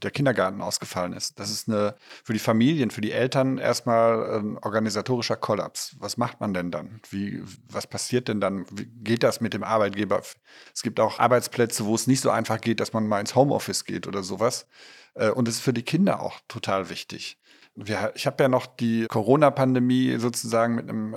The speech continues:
Kind im Kindergarten erlebt und das hat total viel ausgelöst, dass die Kinder nicht zusammen waren und zwar nicht, nicht viel Gutes und, ähm, dass dieser Rhythmus, diese Struktur nicht stattfindet. Also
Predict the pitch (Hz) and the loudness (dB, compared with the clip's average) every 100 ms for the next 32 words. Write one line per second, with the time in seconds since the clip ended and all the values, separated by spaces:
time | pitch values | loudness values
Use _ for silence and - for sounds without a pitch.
0 | 95 - 123 - - 127 117 117 113 113 | -6 -4 -4 -4 0 2 6 4 4 0
1 | 110 113 - 107 101 - 127 - - 120 | 0 0 -2 -4 -2 -2 -4 -8 -10 -10
2 | - 117 139 151 - 127 139 151 _ - | -4 0 0 0 -2 2 2 0 _ -20
3 | - - - 110 131 - 127 131 127 - | -20 -10 2 4 4 4 4 2 0 -4
4 | 127 143 135 123 - 120 107 135 110 85 | -4 0 0 0 -4 0 2 2 2 -2
5 | 87 95 110 - 110 110 - 127 110 - | -4 -10 -10 -4 -2 -2 -4 -6 -4 -2
6 | 120 117 127 123 92 - - 95 92 - | 0 2 0 0 -6 -6 -8 -10 -10 -6
7 | 101 98 98 92 98 113 110 113 - 120 | -4 -2 -4 -6 -6 0 2 2 2 0
8 | 131 117 101 110 101 - 117 - 113 98 | 0 0 -6 -4 -6 -6 -8 -2 0 0
9 | - - - 92 87 - 104 | -4 -8 -10 -10 -4 -2 -2